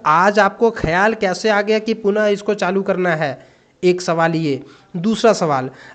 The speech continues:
अगर आप यही योजना में पंजीकरण करवा रहे हैं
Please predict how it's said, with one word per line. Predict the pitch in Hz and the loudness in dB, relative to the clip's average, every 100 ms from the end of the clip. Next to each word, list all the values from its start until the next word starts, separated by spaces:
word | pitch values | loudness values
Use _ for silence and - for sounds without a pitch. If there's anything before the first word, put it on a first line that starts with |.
| - | -4
अगर | 170 202 226 | 0 4 2
आप | 202 175 196 226 | 2 2 2 0
यही | 190 185 180 220 262 | 2 2 4 4 6
योजना | 214 180 190 208 214 214 202 | 6 4 2 2 2 -2 -4
में | 196 202 | -2 0
पंजीकरण | 202 190 196 202 208 | 0 0 0 0 0
करवा | 196 185 190 | 0 2 4
रहे | 196 180 180 | 4 2 2
हैं | 175 196 | 2 0